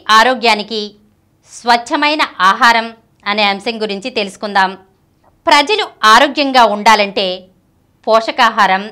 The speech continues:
అవసరం. కాబట్టి రోజు వినియోగించే కూరగాయలు, ఆహార ధాన్యాలు, పప్పు దినుసులు స్వచ్ఛతను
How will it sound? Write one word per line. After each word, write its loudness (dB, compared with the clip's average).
అవసరం. -2
కాబట్టి 2
రోజు 4
వినియోగించే -2
కూరగాయలు, 0
ఆహార 4
ధాన్యాలు, 2
పప్పు 0
దినుసులు -6
స్వచ్ఛతను -4